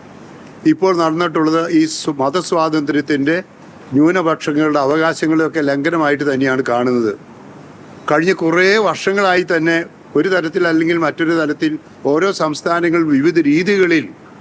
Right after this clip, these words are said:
വിവേചനങ്ങളും ആക്രമണങ്ങളും ക്രൈസ്തവർക്കെതിരെ നട-, നടത്തിക്കൊണ്ടിരിക്കുന്നുണ്ട്. ക്രൈസ്തവർക്കറിയാം, രണ്ടായിരം കൊല്ലത്തെ പാരമ്പര്യമുണ്ട്. ഈ അടുത്ത് ഇത്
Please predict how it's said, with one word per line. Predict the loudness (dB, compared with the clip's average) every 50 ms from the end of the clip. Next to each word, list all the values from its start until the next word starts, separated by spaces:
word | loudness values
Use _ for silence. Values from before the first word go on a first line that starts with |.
| -20 -20 -20 -20 -8 -2 2 4
വിവേചനങ്ങളും | 4 4 6 4 4 4 4 4 2 2 2 2 2 0 0 0 -2 -6 -10 -16 -20 -20 -20 -20 -20 -10 -6 -2 -2 -2
ആക്രമണങ്ങളും | -2 -2 -2 0 0 2 2 2 2 2 2 0 -2 -4 -14 -20 -16 -6
ക്രൈസ്തവർക്കെതിരെ | -2 0 0 0 0 0 -2 0 0 0 0 0 0 0 2 2 2 2 0 -2 -8 -20 -20 -20 -20 -20 -20 -20 -14 -6 -2 -2
നട-, | 0 0 -2 -6 -6 -6 -2 -2
നടത്തിക്കൊണ്ടിരിക്കുന്നുണ്ട്. | -2 0 0 0 0 2 2 2 2 0 2 0 0 0 0 0 -2 -2 -2 -2
ക്രൈസ്തവർക്കറിയാം, | -2 -2 -2 0 0 -2 -2 0 0 -2 0 0 2 0 2 2
രണ്ടായിരം | 0 0 0 0 0 2 2 2 2 0 0 0 0
കൊല്ലത്തെ | 0 0 -2 -2 -2 -4 -6 -4 -4
പാരമ്പര്യമുണ്ട്. | -2 0 0 0 0 0 0 2 0 2 2 2 0 0 0 -2 -4 -8 -20 -20 -6 0
ഈ | 0 2 2
അടുത്ത് | 0 -2 -2 0 0 0 -2 -4 -16 -12 0
ഇത് | 0